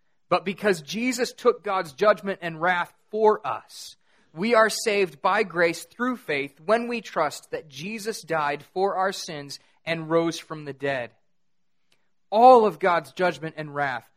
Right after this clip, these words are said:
was poured out on Jesus Christ. When you trust him as your Savior, that means that you will never be condemned for your sin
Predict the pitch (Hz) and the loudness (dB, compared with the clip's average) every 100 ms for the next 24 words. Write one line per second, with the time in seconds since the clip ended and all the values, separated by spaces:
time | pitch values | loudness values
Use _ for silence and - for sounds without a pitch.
0 | _ 151 147 - 190 185 156 151 - 143 | _ -8 -8 -6 -4 -2 0 -2 -4 -8
1 | 135 - 156 139 135 - 135 120 113 - | -10 -16 -16 -16 -18 -14 -8 -8 -8 -18
2 | - _ _ _ _ _ _ 147 220 277 | -20 _ _ _ _ _ _ 0 2 2
3 | 277 - 240 - 220 208 196 208 - 190 | 0 2 0 0 0 0 0 -6 -2 -2
4 | 156 151 180 208 220 214 165 165 143 180 | -2 -4 -2 -2 -2 -4 -4 -6 -6 -8
5 | 185 185 170 170 220 240 220 160 208 - | -2 -2 -2 0 2 2 -2 -8 -10 -12
6 | 180 147 190 175 - - 165 151 143 - | -12 -4 -4 -4 -8 -6 -4 -4 -10 -8
7 | 208 202 | -6 -6